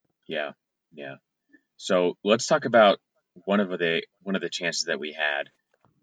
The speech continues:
Uh, it comes off of a bit of a broken play on one of those crosses. So Rodriguez is looking for Blessing, and it's poked away by one of the nine hundred defensive midfielders on the field for them. Um, I think it finds the feet of Lee Nguyen,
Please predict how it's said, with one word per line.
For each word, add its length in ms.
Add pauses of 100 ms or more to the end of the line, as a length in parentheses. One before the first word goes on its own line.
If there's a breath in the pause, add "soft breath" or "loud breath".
Uh, 240
it 100
comes 240
off 180
of 120
a 80
bit 180
of 80
a 60
broken 360
play 240
on 300
one 140
of 60
those 300
crosses. 680
So 120
Rodriguez 580
is 100
looking 260
for 100
Blessing, 460
and 80
it's 120
poked 280
away 300
by 280 (960)
one 180
of 100
the 80
nine 260
hundred 280
defensive 360
midfielders 540
on 80
the 80
field 300
for 120
them. 220 (680)
Um, 420 (720)
I 80
think 180
it 100
finds 220
the 60
feet 180
of 100
Lee 180
Nguyen, 420